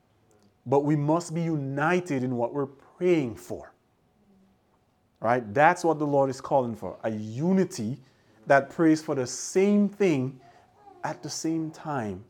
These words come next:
so that Gabriel can leave to come down to us. We need that plan. Amen?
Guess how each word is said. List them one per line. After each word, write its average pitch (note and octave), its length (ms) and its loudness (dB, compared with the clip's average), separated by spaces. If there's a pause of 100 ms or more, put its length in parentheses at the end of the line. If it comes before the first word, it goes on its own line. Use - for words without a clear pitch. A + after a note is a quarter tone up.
(440)
so - 220 -6
that G#2 240 -4
Gabriel G#2+ 600 -4 (200)
can F#2+ 320 -12
leave F#2 440 -10 (840)
to - 80 -12
come F#2+ 240 -10
down E2+ 220 -8
to - 160 -14
us. - 280 -18 (960)
We F#3+ 240 6
need G#3+ 200 6
that C#3 200 6
plan. C3 340 2 (800)
Amen? G3 380 4